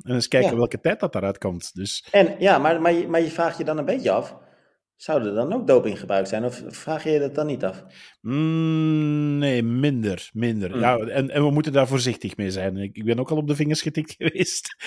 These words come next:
Speaker 1: over, eh, wat, eh, mogelijke insinuaties een tijdje geleden.
Speaker 2: Ja.
Speaker 1: Ehm, nee, dat was niet meteen de vraag die ik mij er, eh, eh, erbij stelde. Ik, ik heb dan wel eigenlijk vooral de bedenking van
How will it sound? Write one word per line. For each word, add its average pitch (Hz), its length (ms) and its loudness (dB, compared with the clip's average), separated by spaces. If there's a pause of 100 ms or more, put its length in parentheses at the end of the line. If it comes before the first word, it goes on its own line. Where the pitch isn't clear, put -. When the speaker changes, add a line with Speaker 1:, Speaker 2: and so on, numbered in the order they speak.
(160)
Speaker 1:
over, 147 320 8
eh, 127 480 6
wat, 131 200 2
eh, 127 180 6 (380)
mogelijke 226 500 6
insinuaties 180 680 4
een 160 80 2
tijdje 147 280 0
geleden. 175 320 2 (340)
Speaker 2:
Ja. 151 280 8
Speaker 1:
Ehm, 151 500 6 (760)
nee, 156 160 8
dat 156 100 8
was 139 140 4
niet 160 100 4
meteen 160 280 4
de 139 60 0
vraag 139 240 2
die 139 100 0
ik 143 120 -2
mij 131 160 -2
er, 117 180 -2
eh, 101 540 0
eh, 98 60 -8 (120)
erbij 107 300 2
stelde. 120 540 2
Ik, 131 180 -6
ik 131 160 -10
heb 127 180 -2
dan 117 400 2
wel 143 340 4
eigenlijk 180 520 0
vooral 135 300 0
de 147 100 0
bedenking 135 600 0
van 120 360 2